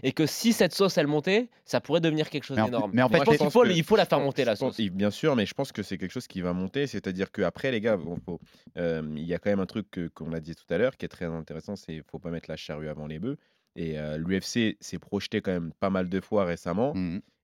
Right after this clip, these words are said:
Speaker 3: Il y a eu beaucoup de déconvenues <laughs> sur, euh, les projets qu'ils ont
Speaker 1: Ah,
Speaker 3: pu
Speaker 1: ça.
Speaker 3: avoir,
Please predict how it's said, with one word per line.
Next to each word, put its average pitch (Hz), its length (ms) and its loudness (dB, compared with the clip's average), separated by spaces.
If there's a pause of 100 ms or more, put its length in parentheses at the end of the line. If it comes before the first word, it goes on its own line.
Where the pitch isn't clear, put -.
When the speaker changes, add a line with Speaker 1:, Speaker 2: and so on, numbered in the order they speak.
(100)
Speaker 3:
Il 101 60 -4
y 98 60 2
a 98 40 4
eu 101 120 4
beaucoup 113 340 0
de 104 120 2
déconvenues 107 680 0
<laughs> - 0 -
sur, 107 320 -6
euh, 104 160 4
les 92 140 0
projets 104 360 2
qu'ils 87 200 -8
ont 87 100 -6
Speaker 1:
Ah, 90 80 -8
Speaker 3:
pu 92 60 -2
Speaker 1:
ça. 85 80 4
Speaker 3:
avoir, 117 340 4